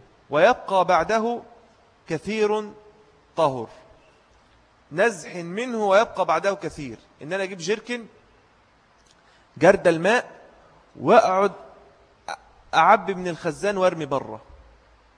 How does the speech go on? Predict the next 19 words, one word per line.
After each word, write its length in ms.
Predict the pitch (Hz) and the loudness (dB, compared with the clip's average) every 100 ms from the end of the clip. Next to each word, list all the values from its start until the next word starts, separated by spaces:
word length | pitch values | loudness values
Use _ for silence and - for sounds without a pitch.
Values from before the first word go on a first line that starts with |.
| _ _ _ _ _ _ _ | _ _ _ _ _ _ _
يبقى 220 | 123 117 | -14 -8
أنا 100 | 196 | -4
بعبي 380 | 185 165 202 196 | 2 4 4 4
من 120 | 190 | -2
النجاسة 640 | 185 170 170 165 160 - 110 - - _ _ _ _ _ _ _ _ _ | -6 -6 -2 0 0 -2 -14 -18 -20 _ _ _ _ _ _ _ _ _
وارمي 320 | 151 185 180 160 | 2 2 2 0
بره. 400 | 151 135 113 - - _ _ _ _ _ _ _ _ _ _ 123 | 0 0 -6 -12 -20 _ _ _ _ _ _ _ _ _ _ 6
بعد 480 | 196 220 202 208 - | 8 8 4 -2 -4
خمس 320 | - 226 226 | -2 -2 -2
ست 240 | - 233 214 | -4 -8 -6
مرات 400 | 202 196 233 - | -4 -2 -2 -4
تبص 240 | 208 214 | -10 -10
تلاقي 220 | 196 196 | -10 -8
الماء 200 | 190 196 | -4 -4
بقى 220 | 170 143 156 | -2 -2 0
صافي 380 | 202 202 226 - - _ _ - | -2 -2 -6 -20 -20 _ _ -10
وليس 360 | 143 190 196 170 | -6 -4 -4 -8
فيه 260 | 190 180 | -10 -8
نجاسة، 440 | 156 139 143 - | -6 -4 -4 -6